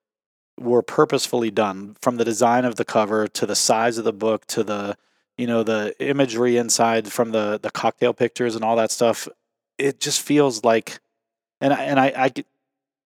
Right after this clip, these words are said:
full disclosure, I'm not completely into punk rock, but some of these things, like, I listen to Dropkick Murphys, I, uh, Rollins Band.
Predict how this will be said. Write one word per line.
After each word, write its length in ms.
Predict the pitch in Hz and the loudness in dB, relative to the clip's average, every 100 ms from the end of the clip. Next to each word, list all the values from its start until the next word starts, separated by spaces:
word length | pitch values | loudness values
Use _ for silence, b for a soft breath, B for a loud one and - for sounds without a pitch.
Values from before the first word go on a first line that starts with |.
| _ _ | _ _
full 140 | 170 | 4
disclosure, 400 | 135 - 135 110 | 6 6 4 4
I'm 160 | 104 113 | 0 0
not 200 | 120 113 | 0 0
completely 640 | 113 104 - 127 101 110 | -4 -4 0 0 0 -2
into 220 | 117 117 101 | -2 -2 -6
punk 300 | - 117 - | -6 -2 0
rock, 240 | 98 92 | 0 -2
but 140 | 104 - | -4 0
some 160 | 127 | 2
of 60 | 117 | 0
these 180 | 113 - | -2 -2
things, 340 | 120 110 - | -4 -6 -4
like, 180 | 120 107 | -2 0
I 80 | 113 | 0
listen 320 | 113 110 113 | 0 -2 -2
to 40 | 107 | -2
Dropkick 280 | 104 - 104 | -2 -4 -6
Murphys, 500 | 104 98 - 98 95 | -6 -8 -6 -6 -6
I, 240 | 95 95 95 _ _ _ _ | -6 -6 -8 _ _ _ _
uh, 340 | 101 101 101 95 | -6 -4 -4 -6
Rollins 440 | 101 117 113 110 | 0 2 4 2
Band. 640 | 98 107 104 107 104 101 | -4 -4 -4 -6 -8 -10